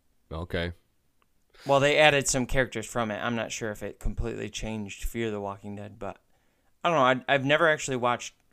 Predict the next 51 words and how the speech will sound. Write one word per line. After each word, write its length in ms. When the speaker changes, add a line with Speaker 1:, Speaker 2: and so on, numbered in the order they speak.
Speaker 2:
Fear 280
the 100
Walking 360
Dead. 260
Well, 320
what, 200
what 160
a 80
weird 640
thing 280
to 140
name 380
your 400
side 540
show. 480
Speaker 1:
Yeah. 280
Speaker 2:
Like, 180
they 120
should 160
have 80
gave 140
it 100
a 60
completely 540
different 300
name. 220
But, 240
I 80
mean, 320
they're 120
selling 400
that 220
brand 260
name, 220
right? 260
Speaker 1:
I 60
guess, 320
yeah. 140
And, 160
and 360
if 140
they're 100
gonna 140
tie 260
it 120
in 180
and 100
stuff, 340
too, 400
I 60
mean, 240